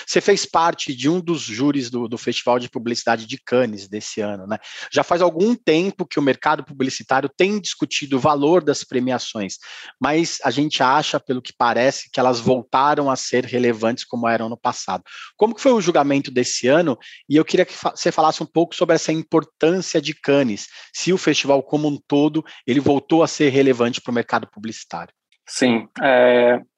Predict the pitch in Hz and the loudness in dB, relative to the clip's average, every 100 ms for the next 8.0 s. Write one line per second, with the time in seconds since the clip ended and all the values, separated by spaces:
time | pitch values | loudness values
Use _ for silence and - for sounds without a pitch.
0 | _ _ 139 170 - 196 160 143 - 139 | _ _ 0 2 0 -2 0 0 0 2
1 | 147 147 131 127 - 127 131 123 120 120 | 4 4 4 2 -2 -4 -2 -2 -2 -6
2 | 127 123 123 131 139 127 131 123 127 - | -8 -6 0 0 0 -4 -6 -6 -6 -4
3 | 131 - 123 117 117 131 - 123 - 170 | -4 0 0 2 0 -4 -4 -4 -2 -2
4 | 160 - 131 - 113 120 123 123 117 113 | -2 -2 -2 -2 -4 -4 -6 -4 -2 -2
5 | 113 - 117 113 113 - _ _ - - | -4 0 0 0 -6 -10 _ _ -20 -8
6 | 120 - 120 113 117 131 131 135 131 120 | -6 -2 2 4 2 0 -4 -2 -2 -2
7 | 117 120 123 123 117 117 - 117 113 | -4 -4 -4 -2 -4 -4 -4 -4 -4